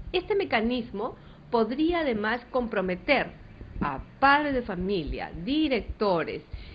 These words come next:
eh, los comités de cada escuela en vigilar la correcta,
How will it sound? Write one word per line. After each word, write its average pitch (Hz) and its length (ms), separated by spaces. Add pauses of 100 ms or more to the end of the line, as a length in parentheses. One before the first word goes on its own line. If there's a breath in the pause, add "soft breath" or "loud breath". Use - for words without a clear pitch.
(180 loud breath)
eh, 180 180
los 180 180
comités 202 520
de 277 80
cada 262 220
escuela 269 680
en 262 220
vigilar 226 680
la 254 200
correcta, 226 680